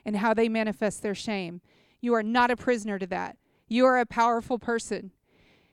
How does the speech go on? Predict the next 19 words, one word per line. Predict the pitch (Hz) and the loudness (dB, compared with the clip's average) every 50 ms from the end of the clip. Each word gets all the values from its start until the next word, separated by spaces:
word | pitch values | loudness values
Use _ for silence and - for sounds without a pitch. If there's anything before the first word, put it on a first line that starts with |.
| _ _ | _ _
If | - 240 240 - - | -2 -2 -2 -2 -4
you | 240 226 254 262 269 294 330 349 381 427 494 466 - - - - - _ - - - - - - - _ _ _ _ _ _ _ _ _ _ - 208 | -6 0 2 2 4 4 6 6 8 6 6 4 2 -10 -20 -20 -20 _ -20 -20 -20 -20 -20 -20 -20 _ _ _ _ _ _ _ _ _ _ -12 0
don't | 196 214 302 285 311 339 339 - _ | 6 8 8 8 8 6 4 0 _
have | - - - 285 277 277 285 294 311 349 349 330 311 - _ _ _ _ _ - | -10 -4 0 2 4 4 4 4 4 4 2 2 0 -14 _ _ _ _ _ 0
the | 202 262 277 | 2 2 2
gaping | 233 214 190 262 269 302 294 - - 330 294 294 269 220 | 4 4 4 6 6 6 4 4 4 4 4 4 2 2
wounds | 233 247 254 269 294 311 320 339 339 277 277 | 4 4 6 6 6 6 4 4 2 0 0
of | 214 185 | -2 -2
shame | - - - 285 269 285 302 320 320 302 | -2 0 2 4 4 6 4 4 4 4
all | 285 269 269 277 | 4 4 6 6
over | 285 302 254 277 277 | 6 6 6 4 0
you, | 254 220 233 233 233 262 302 330 359 403 370 - _ _ _ _ _ _ _ _ - | 0 2 2 4 4 4 4 4 2 2 0 -2 _ _ _ _ _ _ _ _ 2
they | 208 262 | 4 4
can | - - 427 294 | 4 4 2 -2
be | 302 254 | -2 -2
critical | - - 285 262 262 - 214 | 2 2 2 2 4 2 0
all | 156 135 185 214 233 | 0 0 2 2 2
day | 247 269 269 277 | 4 4 4 4
long, | 269 269 262 254 240 233 233 226 220 196 | 4 4 2 2 2 0 -4 -6 -8 -10